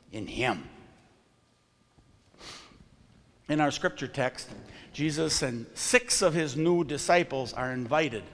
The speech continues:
to a wedding in Cana of Galilee. Cana was a neighboring town to Nazareth where Jesus had grown up.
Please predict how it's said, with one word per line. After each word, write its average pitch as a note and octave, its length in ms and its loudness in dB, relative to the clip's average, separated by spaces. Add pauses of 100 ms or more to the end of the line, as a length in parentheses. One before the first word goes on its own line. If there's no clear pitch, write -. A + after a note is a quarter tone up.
(480)
to F3 140 2
a E3+ 80 8
wedding D3 460 6 (600)
in D#3 220 -2
Cana C3 380 -2
of B2+ 140 -4
Galilee. F#2+ 540 0 (720)
Cana G#3+ 320 10
was G3 180 8
a F3+ 100 10
neighboring F#3 680 6
town F3 520 8
to F3+ 100 0
Nazareth E3+ 680 2 (360)
where D3+ 140 0
Jesus B2+ 680 -4 (300)
had B2 260 -4
grown B2+ 360 0
up. E2 220 -4